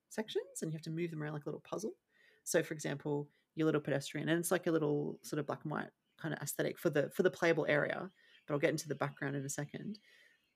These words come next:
The, the playable area, you kind of move from left to right, you can go up and down, you can jump, you can pick up things, but sometimes there's an exit, and then you have to move a, another section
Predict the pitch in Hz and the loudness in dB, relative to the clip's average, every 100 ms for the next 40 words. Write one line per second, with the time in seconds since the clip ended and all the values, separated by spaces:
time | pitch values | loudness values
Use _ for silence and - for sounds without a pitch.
0 | - 160 147 - 156 - 196 180 151 151 | 0 4 4 2 -2 4 6 6 6 2
1 | 151 - - _ _ _ 156 156 156 156 | 2 0 -4 _ _ _ -8 -2 0 0
2 | 151 156 147 151 156 151 143 - 139 160 | -2 -4 -2 2 0 0 -6 -6 -2 2
3 | 165 156 151 147 - 151 147 160 156 151 | 2 2 -2 -8 -10 -8 -2 -2 -2 -4
4 | 143 151 151 151 147 - - 151 147 151 | -6 -4 -4 -6 -8 -10 -12 -10 -8 -6
5 | - - _ _ _ - 160 - 190 180 | -8 -10 _ _ _ 4 4 4 0 -2
6 | 175 156 143 147 202 262 - - 151 - | -2 -4 -4 -2 0 0 -2 -4 -6 -12
7 | 160 151 143 143 143 - 151 147 151 151 | -8 -6 -4 -4 -6 -6 -6 -6 -6 -2
8 | 156 165 160 _ _ 160 175 175 147 - | 0 -2 -6 _ _ -2 0 0 0 -2
9 | - 147 143 143 | -6 -8 -8 -8